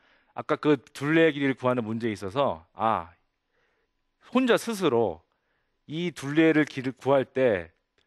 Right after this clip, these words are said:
각 변의 길이를 알아야 된다, 알 필요는 없다는 거 혼자 하면 좋고, 아니면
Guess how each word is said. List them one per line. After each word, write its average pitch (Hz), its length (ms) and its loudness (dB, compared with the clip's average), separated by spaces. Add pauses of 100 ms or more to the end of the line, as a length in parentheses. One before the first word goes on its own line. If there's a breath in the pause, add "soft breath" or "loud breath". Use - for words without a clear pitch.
(480)
각 147 160 -2
변의 151 300 0
길이를 131 420 0
알아야 131 360 0
된다, 101 360 -4
알 120 140 2
필요는 156 280 -6
없다는 104 640 -2
거 131 60 -2
혼자 214 340 0
하면 175 220 -2
좋고, 139 400 -2
아니면 151 500 -2